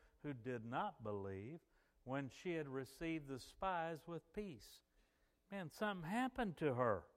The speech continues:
She was a harlot. She was a call girl. But she, when she saw the spies, the Holy Ghost was working on her.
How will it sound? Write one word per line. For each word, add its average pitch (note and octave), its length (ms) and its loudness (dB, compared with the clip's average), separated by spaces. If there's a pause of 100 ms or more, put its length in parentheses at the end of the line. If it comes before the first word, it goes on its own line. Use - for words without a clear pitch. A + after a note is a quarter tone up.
(760)
She A3 220 8
was G3 180 6
a F#3 60 10
harlot. G3+ 460 12 (1700)
She E3 140 -2
was D#3 160 -2
a D3+ 60 -2
call A#3+ 420 12
girl. D3+ 420 6 (1500)
But C#3+ 140 -2
she, A#3+ 480 0 (360)
when D#3 120 -2
she F#3+ 240 12
saw G3 320 10
the D3+ 140 -2
spies, G3+ 760 6 (460)
the C3+ 60 0
Holy F#3 260 6
Ghost D3+ 340 2
was A2 160 -6
working F3+ 420 2
on G2+ 300 0
her. F#2+ 160 -4